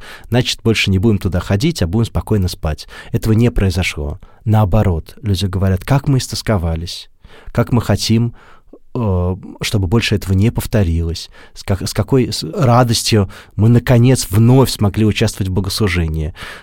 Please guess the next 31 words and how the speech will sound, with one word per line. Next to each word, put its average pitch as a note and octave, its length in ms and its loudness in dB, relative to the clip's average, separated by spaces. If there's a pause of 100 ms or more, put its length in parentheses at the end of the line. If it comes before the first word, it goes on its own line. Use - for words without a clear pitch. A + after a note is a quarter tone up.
(100)
То - 80 -2
есть - 180 -4
вот, F#2+ 280 -4 (120)
э, F2+ 460 0 (240)
такой - 280 -2
потери - 600 2
церковной G2 500 -2
дисциплины G#2 500 -2
не G2+ 180 4
произошло. F2 760 -4 (560)
В - 160 -8
течение B2 400 2
того A2+ 180 2
времени, A#2 300 2
когда G#2+ 200 2
нельзя A#2 320 4
было A2+ 200 -2
ходить E2+ 320 -4
в - 40 -14
храм, F2 220 -2
когда F2 300 -2
богослужения F#2+ 680 0
вот D#2+ 140 -4
в - 60 -6
наших - 260 -4
московских - 460 -6
храмах E2+ 300 -4
совершались F2+ 460 -2
при F2+ 140 -2
закрытых F#2 460 -2
дверях, G#2+ 460 0